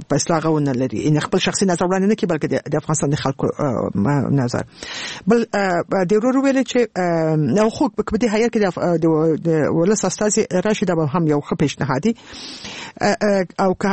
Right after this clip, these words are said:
نه انتخابیږي، اقلاً د پارلمان څخه باید مشوره صورت و-، ومومي. دا ډېره ښه خبر ده. امیدوارم چې دغه پلاوی چې راځي، د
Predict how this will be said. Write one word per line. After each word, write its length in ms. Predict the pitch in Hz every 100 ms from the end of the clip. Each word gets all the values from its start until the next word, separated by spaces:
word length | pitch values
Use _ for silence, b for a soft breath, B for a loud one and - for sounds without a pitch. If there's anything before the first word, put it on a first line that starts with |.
| 160
نه 360 | 185 190 294 359
انتخابیږي، 400 | - - 190 190
اقلاً 480 | - - 370 381 247
د 80 | 190
پارلمان 360 | 180 160 262
څخه 120 | 294
باید 140 | 202 165
مشوره 360 | 156 - 185
صورت 360 | 220 - 196 220
و-، 480 | 302 262 - 160 151 135
ومومي. 380 | 214 262 165 139
دا 140 | 151
ډېره 200 | 156 202
ښه 140 | 196
خبر 280 | 277 285 269 254
ده. 60 |
امیدوارم 380 | 220 180 180 240
چې 100 | 202 -
دغه 160 | 156 -
پلاوی 240 | 180 185
چې 120 | 160 156
راځي، 220 | 165 247 247 B B
د 40 | B